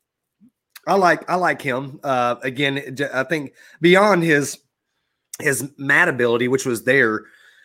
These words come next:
he was really, man, he was the first big,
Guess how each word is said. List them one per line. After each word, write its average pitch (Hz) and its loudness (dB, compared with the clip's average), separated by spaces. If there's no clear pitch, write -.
he 175 4
was 135 0
really, 143 0
man, 123 -2
he 143 -4
was 175 0
the 135 -4
first 143 -4
big, 131 0